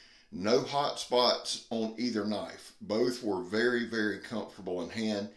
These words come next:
easy to work with. You didn't really feel like, I didn't feel like I had to really bear down to make the knife work at any point.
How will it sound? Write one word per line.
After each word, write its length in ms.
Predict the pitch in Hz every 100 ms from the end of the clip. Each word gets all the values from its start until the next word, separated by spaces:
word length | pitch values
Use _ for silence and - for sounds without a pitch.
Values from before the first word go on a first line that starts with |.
| - - _ _ 117
easy 380 | 123 131 131 120
to 80 |
work 380 | 101 113 117 113
with. 440 | 117 107 101 101 - _ _ _ _ -
You 120 | 98
didn't 300 | 117 123 120
really 260 | 117 120 113
feel 220 | 120 107
like, 180 | 104 -
I 100 | 107
didn't 200 | 110 -
feel 140 | 110 117
like 200 | 107 110
I 80 | 107
had 160 | 113
to 80 | 90
really 440 | 87 98 117 113
bear 300 | 101 104 101
down 360 | 104 104 104 104
to 100 | 101
make 360 | 92 101 104 -
the 100 | 98
knife 360 | 98 98 -
work 320 | 95 95 95
at 80 | 101
any 220 | 95 95
point. 440 | 92 104 95 92